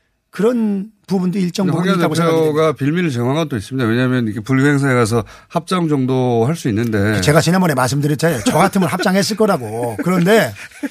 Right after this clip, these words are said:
Speaker 1: 사실은
Speaker 2: 예.
Speaker 1: 어, 황 대표도 황 대표지만은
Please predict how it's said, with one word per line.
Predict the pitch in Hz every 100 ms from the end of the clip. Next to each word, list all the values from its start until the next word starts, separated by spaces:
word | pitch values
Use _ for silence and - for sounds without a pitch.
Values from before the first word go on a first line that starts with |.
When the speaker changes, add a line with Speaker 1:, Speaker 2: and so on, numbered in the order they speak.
| - 254
Speaker 1:
사실은 | 175 208 175 165 220 156 113 -
Speaker 2:
예. | 110 101 95 _ _ _ -
Speaker 1:
어, | 113
황 | - 269
대표도 | 277 226 202
황 | 185
대표지만은 | 220 175 185 160 147 123 202 190 107